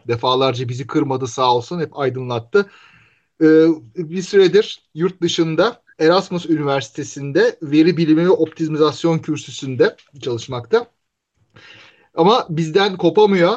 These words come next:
Sağ olsun işte bizimle sürekli temasta ve tabii bizim derken sizi de katarak söylüyoruz. Ve,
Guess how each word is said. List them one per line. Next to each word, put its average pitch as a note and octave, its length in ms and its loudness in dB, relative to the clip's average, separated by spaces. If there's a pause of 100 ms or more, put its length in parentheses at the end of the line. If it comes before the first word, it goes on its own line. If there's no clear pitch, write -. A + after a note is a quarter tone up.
(120)
Sağ D#3+ 280 0
olsun D3+ 300 0
işte E3 460 2
bizimle D3 420 -2
sürekli C#3 600 0
temasta C#3 540 -2
ve C3 160 -2
tabii A#2+ 240 -6
bizim A#2+ 220 -6
derken A3 320 0
sizi C#3+ 300 -10
de B2+ 120 4
katarak A#2 400 -4
söylüyoruz. C3 600 0 (560)
Ve, A3 260 4